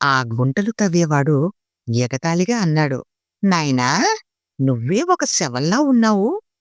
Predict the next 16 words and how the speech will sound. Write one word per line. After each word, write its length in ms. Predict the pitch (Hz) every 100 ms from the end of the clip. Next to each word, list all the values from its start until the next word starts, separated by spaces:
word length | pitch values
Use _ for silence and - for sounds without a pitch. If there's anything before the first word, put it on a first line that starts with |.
| _ -
నీకోసమే 720 | 220 302 359 381 339 359 403
ఒక 200 | 392 339
గుంట 680 | 254 180 190 220 311 233 330 - _ _ _
తవ్వాలనుకుంటున్నావా?" 1040 | 170 127 139 214 254 269 240 269 277 277 294 277 233
అతడొక 360 | 220 139 135 123
క్షణం 420 | - 123 139 175 -
ఆలోచించి 600 | 120 135 - 160 - 190
అన్నాడు, 500 | 131 127 123 127 - _ _ _ _ _ _ _ _ _ _ 131
"లేదు, 520 | 135 131 127 127 - _ _ _ _ _ _ _ _ 139
నన్ను 340 | 143 139 135
బతుకుండగానే 880 | 117 123 - 165 196 190 190 190 196
చంపేసిన 880 | - 147 127 156 147 143 131 120 123 - _ _ _ _ -
ఆ 180 | 120 120
స్థల 360 | - - 123 139
యజమానుల 760 | 127 120 117 143 156 190 196
శవాలకు 840 | - 139 117 139 139 - 123 175